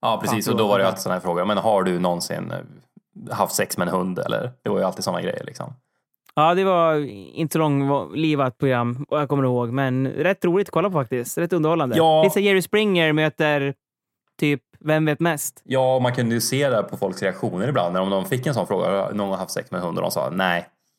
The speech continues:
Speaker 1: Och så sa ju Pontus då att ja, maskinen visar att jo, det har du. Och då såg man ju hur chockade de blev, för att det, det var ju såklart fel då. För att,
Speaker 2: Ja.
Speaker 1: alltså, det går ju inte att vinna det programmet i och med att maskinen visar ju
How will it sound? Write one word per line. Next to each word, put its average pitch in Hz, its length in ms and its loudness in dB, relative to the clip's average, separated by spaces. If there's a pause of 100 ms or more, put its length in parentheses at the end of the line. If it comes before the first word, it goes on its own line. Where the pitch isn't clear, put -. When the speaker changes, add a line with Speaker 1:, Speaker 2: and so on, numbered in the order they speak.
(240)
Speaker 1:
Och - 120 -8
så - 80 -4
sa 104 140 2
ju 104 60 0
Pontus 90 560 -6
då - 100 -2
att - 200 -6
ja, 135 220 0
maskinen 120 460 -4
visar 120 260 -2
att 98 220 -6 (840)
jo, 190 300 2 (100)
det 131 100 0
har 127 240 4
du. 160 120 2 (120)
Och - 100 -6
då 104 80 -2
såg 107 220 0
man 98 120 0
ju 92 60 0
hur 98 180 0
chockade 95 420 -2
de 90 120 0
blev, 95 280 0
för 95 140 -2
att - 200 -8
det, 101 100 -4
det 101 200 -4
var 92 140 0
ju 87 40 -2
såklart 90 300 -4
fel 107 400 -2
då. - 200 -4 (360)
För - 60 -6
att, - 240 -14 (220)
Speaker 2:
Ja. 113 340 -6
Speaker 1:
alltså, 98 220 -2
det 95 100 0
går 95 160 2
ju 95 60 2
inte 92 160 -4
att 95 60 -2
vinna 92 200 0
det 95 100 0
programmet - 400 -4
i 92 60 -2
och 87 40 -2
med 87 80 -4
att - 160 -14 (640)
maskinen 95 320 -2
visar 90 260 -2
ju 90 340 -4